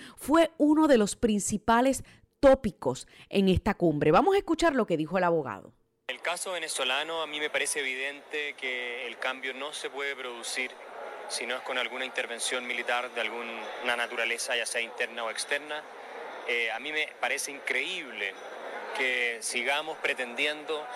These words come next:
Speaker 2: que a un dictador involucrado en el narcotráfico,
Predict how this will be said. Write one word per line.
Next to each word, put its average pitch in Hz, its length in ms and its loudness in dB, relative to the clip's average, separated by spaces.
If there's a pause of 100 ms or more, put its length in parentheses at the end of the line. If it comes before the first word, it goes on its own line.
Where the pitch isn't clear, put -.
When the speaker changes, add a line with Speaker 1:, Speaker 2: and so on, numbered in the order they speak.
(440)
Speaker 2:
que 131 80 0
a 127 40 2
un 123 80 -6
dictador 135 580 -4 (420)
involucrado 120 480 -4
en 139 60 -4
el 131 100 -6
narcotráfico, 131 920 -4